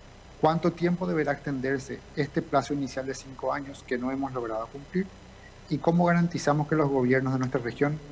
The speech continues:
se sensibilicen de esta realidad y actúen con prontitud? Y en esa línea, ¿sería posible pensar en acuerdos multilaterales de carácter regional? Con eso te devuelvo la palabra, creo que les he dado varios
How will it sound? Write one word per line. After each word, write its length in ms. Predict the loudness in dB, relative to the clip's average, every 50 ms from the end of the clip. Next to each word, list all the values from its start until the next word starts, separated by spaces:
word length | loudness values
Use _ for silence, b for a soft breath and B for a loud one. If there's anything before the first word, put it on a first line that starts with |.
| -16 -14
se 140 | -6 -4 2
sensibilicen 800 | 4 4 4 4 4 4 2 4 2 2 0 2 2 0 2 2
de 80 | 0
esta 260 | -2 -2 0 0 2
realidad 540 | 2 2 2 2 2 2 2 2 2 0 0 -2 0
y 120 | 2 4 4
actúen 520 | 4 2 -2 0 2 4 4 4 4 2
con 160 | 0 -2 -4
prontitud? 540 | -2 0 -2 -2 -2 -4 -6 -4 -4 -4 -4 -4 B B B B B -2 2
Y 80 | 4 4
en 80 | 4
esa 180 | 4 4 4 4
línea, 340 | 4 4 4 2 0 -2 -4 -8 -12 -18 -20 -20 -20
¿sería 380 | -2 0 4 6 6 6 6 4
posible 460 | 2 0 0 -2 -2 0 0 -2 0
pensar 320 | 0 -2 0 0 0 -2
en 100 | -2 -2
acuerdos 320 | -4 -2 0 0 0 0 -2
multilaterales 640 | -4 -6 -4 -4 -4 -4 -4 -4 -4 -4 -4 -4
de 60 | -4
carácter 380 | -4 -4 -4 -4 -4 -4 -6 -6
regional? 440 | -6 -6 -6 -6 -4 -4 -4 -4 -6 -8 -16 -20 -20 -20 -20 -20 -20 -20 -20 -20 -20 -12 -10 -10 -10 -10 -16 -20 -20 -12 0
Con 180 | 2 4 4 4
eso 240 | 4 6 4 4
te 160 | 6 4 4 4
devuelvo 300 | 4 4 4 4 4 4
la 100 | 4 4
palabra, 360 | 2 2 2 4 4 2 2
creo 200 | 0 -2 -2 0
que 80 | 0
les 140 | -2 0 0
he 40 | 0
dado 300 | 0 0 0 0 -2 -2
varios 400 | -2 -2 -2 -2 -2 -4 -8 -10